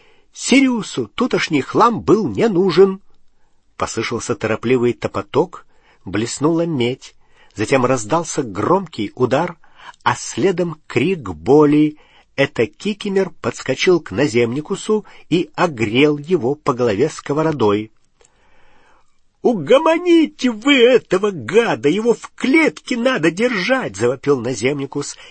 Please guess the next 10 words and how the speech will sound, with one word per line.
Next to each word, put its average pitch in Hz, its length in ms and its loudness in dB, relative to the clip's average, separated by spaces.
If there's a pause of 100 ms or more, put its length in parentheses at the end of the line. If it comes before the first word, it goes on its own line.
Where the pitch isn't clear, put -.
(100)
и 131 80 -4
прикрылся 147 640 0
руками. 104 580 -6 (760)
Кикимер 180 480 -2
снова 170 500 0
занес 156 520 -2
над 151 200 -4
ним 151 200 -6
тяжелую 147 500 0
сковороду. 135 720 0